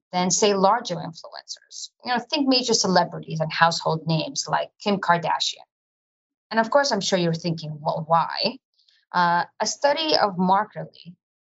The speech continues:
analyzing over eight hundred thousand Instagram accounts, showed us that a number of followers increased, the like and comment rates dropped significantly.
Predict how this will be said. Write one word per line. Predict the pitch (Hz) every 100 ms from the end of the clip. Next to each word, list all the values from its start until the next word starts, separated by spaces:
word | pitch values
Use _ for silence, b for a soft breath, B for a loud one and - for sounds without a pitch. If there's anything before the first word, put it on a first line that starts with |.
| -
analyzing | 202 247 220 202 208 190
over | 185 185 -
eight | 254
hundred | 285 - 240 233 233 233
thousand | 180 175 175 175 -
Instagram | 202 - 220 196 196
accounts, | 196 151 143 151 - - _ -
showed | - 233
us | - 202 -
that | 185
a | 190
number | 185 185 220 254 285
of | 294 - - -
followers | 196 185 185 170 165 -
increased, | 190 226 285 311 - - - _ _ _ _ _
the | 185
like | 180 208 254 277 -
and | 240
comment | - 202 185 180
rates | 165 165 160
dropped | - 180 165 -
significantly. | - 160 170 185 190 147 - - _